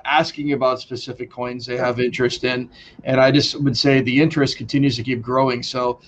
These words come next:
from my perspective, the legitimacy of the cryptos is picking up kind of month by month. And I think the number one thing is, peop-, is people may not wanna hear this, but I think actually bringing regulation, more regulation into the crypto space would actually lead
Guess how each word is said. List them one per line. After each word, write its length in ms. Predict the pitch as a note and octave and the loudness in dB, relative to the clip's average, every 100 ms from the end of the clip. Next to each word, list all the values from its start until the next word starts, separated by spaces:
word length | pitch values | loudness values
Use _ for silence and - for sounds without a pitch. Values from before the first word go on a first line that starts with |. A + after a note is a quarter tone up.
| - _ | -20 _
from 160 | C#3+ C3 | 0 4
my 200 | D#3 F3 | 6 6
perspective, 560 | F3 E3 D#3+ D#3+ D#3 | 2 4 4 4 2
the 160 | C3 C3+ | 0 0
legitimacy 880 | C3 A#2+ C#3+ E3 D#3+ D3+ B2 A#2 - | -2 0 4 4 4 0 -2 -2 -2
of 300 | C3 B2+ A#2+ | -2 -2 -8
the 60 | |
cryptos 580 | A#2+ C#3 C3 A#2+ B2 A#2+ | -6 -6 -4 -4 -4 -8
is 240 | B2 B2 - | -10 -10 -10
picking 400 | - C3 B2 B2 | -8 -8 -6 -6
up 240 | B2+ - _ _ _ _ | -6 -8 _ _ _ _
kind 200 | C3+ B2+ | 4 4
of 80 | |
month 280 | B2 C3+ C3+ | 4 2 2
by 160 | B2 A#2+ | 2 0
month. 380 | B2 C3 D3 _ _ _ | 2 0 0 _ _ _
And 140 | - C3+ | 0 2
I 80 | C#3 | 4
think 240 | F3 F3 | 4 2
the 80 | C#3 | 4
number 280 | D3 F3 F3+ | 4 6 8
one 260 | E3+ D#3+ | 6 6
thing 240 | D#3+ D3+ C#3+ | 4 4 2
is, 140 | B2 | 0
peop-, 240 | - F#3 - | 2 2 2
is 140 | - | -8
people 200 | A3+ G#3+ | -4 -2
may 160 | F3+ F#3 | 0 2
not 280 | E3 C3+ | 2 2
wanna 260 | C3 C#3 B2+ | 2 2 2
hear 340 | B2 E3+ F#3+ | -4 2 4
this, 220 | B2+ A#2+ - | 4 0 -8
but 300 | B2+ A#2+ - _ _ | -6 -6 -8 _ _
I 140 | C#3 E3 | 2 4
think 180 | G3 | 4
actually 440 | C3+ D3 E3 D3 C#3 | 6 4 4 0 0
bringing 460 | B2+ D#3+ D3+ C3 | 2 2 2 0
regulation, 920 | B2+ C#3 C#3 B2+ C#3 E3 D#3+ A#2+ A#2 A#2 | 0 0 0 0 4 4 4 -6 -10 -14
more 200 | C3+ D#3 | -2 2
regulation 760 | D#3 D3 C#3 C3 C#3+ C#3 B2+ A2+ | 2 2 -2 0 0 -2 -8 -12
into 400 | A2 D#3 D#3 B2 | -6 -6 -4 -6
the 80 | A#2 | -6
crypto 340 | C3 A#2+ A#2+ | -12 -10 -8
space 460 | A#2+ - A#2+ A#2+ - _ _ _ | -8 -8 -8 -8 -12 _ _ _
would 140 | C#3 C#3 | 2 4
actually 300 | C#3+ - C3 | 4 0 0
lead 340 | C#3 C3+ | 2 2